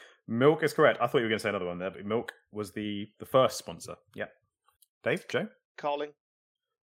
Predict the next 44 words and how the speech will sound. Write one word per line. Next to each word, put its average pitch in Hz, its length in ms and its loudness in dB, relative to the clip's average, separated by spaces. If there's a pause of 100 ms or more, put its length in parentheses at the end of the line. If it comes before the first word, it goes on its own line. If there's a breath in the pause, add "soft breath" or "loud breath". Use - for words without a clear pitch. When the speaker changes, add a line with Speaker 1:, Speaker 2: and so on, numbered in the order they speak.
Speaker 1:
Carling, 127 280 4
of 110 100 -2
course. - 480 0
Yeah. 131 200 0 (640)
I 110 60 -4
must 151 200 0
admit, 123 280 0 (280)
Speaker 2:
I'm - 60 -12
Speaker 1:
two 156 60 0
of - 80 4
Speaker 2:
running 123 80 -2
Speaker 1:
these 120 100 -4
Speaker 2:
low 107 60 2
Speaker 1:
I 101 80 4
didn't 113 160 2
Speaker 2:
now. 107 60 -2
I've 98 60 -6
only 101 60 -2
Speaker 1:
remember. 101 180 -2
Speaker 2:
got 82 100 -6
two. 107 200 -12 (360)
Speaker 1:
Yeah, 107 200 6
I, 120 240 4
I 139 40 4
forgot 139 360 0
two 92 180 -8
of 85 60 -8
these. 85 260 -12 (520)
Speaker 2:
How 127 120 -8
many's 139 180 -10
left? 135 300 -2 (640)
Speaker 1:
Three. 107 240 -2 (640)
Speaker 2:
Ooh. 147 140 -12 (720)
Speaker 1:
One 143 180 0
of 214 60 0
them 160 80 2
must 139 240 4
have 110 80 -4
been 110 120 0
for 107 180 0
a 101 60 -2
very 123 320 4
short - 300 -2
time, 80 380 -8